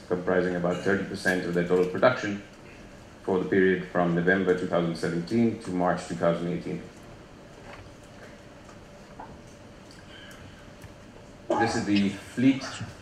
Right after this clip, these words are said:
growth outlook for the dry bulk sector. As you can see, relatively healthy. Last year we saw three point seven percent fleet growth. This year we expect about one percent fleet growth, next year about one point two percent.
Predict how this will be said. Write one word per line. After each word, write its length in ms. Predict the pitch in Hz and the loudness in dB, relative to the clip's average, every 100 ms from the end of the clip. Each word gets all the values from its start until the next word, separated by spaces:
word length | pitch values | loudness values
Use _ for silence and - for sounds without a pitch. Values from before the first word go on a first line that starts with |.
| - - | -16 -8
growth 420 | 104 104 104 - - | 0 0 0 -6 0
outlook 360 | 101 101 120 - | 0 2 -2 -4
for 100 | 90 | -2
the 60 | |
dry 220 | 90 98 | 4 4
bulk 140 | 95 98 | 4 -2
sector. 260 | 98 98 | -4 -2
As 180 | 104 90 | 0 0
you 60 | 87 | -2
can 220 | 87 87 | -2 -2
see, 320 | 98 101 92 - - - - - - | 0 0 0 -6 -14 -16 -2 0 0
relatively 480 | 92 101 98 95 98 | 2 2 2 0 2
healthy. 260 | 98 95 | 2 2
Last 340 | 95 92 98 - | 4 4 4 0
year 100 | 101 | -4
we 160 | 95 | -2
saw 400 | 92 - 98 92 92 - | -4 -4 0 0 -2 -6
three 160 | 107 104 | -6 -2
point 240 | 101 98 | -2 -2
seven 300 | - 107 107 | -2 -2 -2
percent 420 | 101 - 101 95 | -6 0 0 0
fleet 320 | - - 101 | -4 -2 -2
growth. 400 | 104 123 175 - - - - - - - - - - - - - 90 | 4 2 2 -6 -16 -18 -18 -14 -12 -12 -16 -18 -20 -20 -18 -14 0
This 300 | 107 113 - | 2 2 4
year 240 | 117 113 | 4 4
we 100 | 98 | 4
expect 840 | 98 - 82 90 107 - - - | 0 -2 -10 2 4 4 -4 -12
about 240 | 95 92 90 | -2 0 2
one 160 | 104 | 0
percent 400 | 110 117 120 117 | -2 -2 0 0
fleet 240 | - 120 104 | 0 -2 0
growth, 420 | 117 117 - - | 2 0 -2 -6
next 300 | 104 98 - | -2 -2 0
year 100 | 98 | 2
about 160 | 92 90 | 4 4
one 180 | 87 | 2
point 260 | 85 87 87 | 0 0 0
two 80 | 113 | -4
percent. 420 | 113 113 131 175 | -6 0 0 0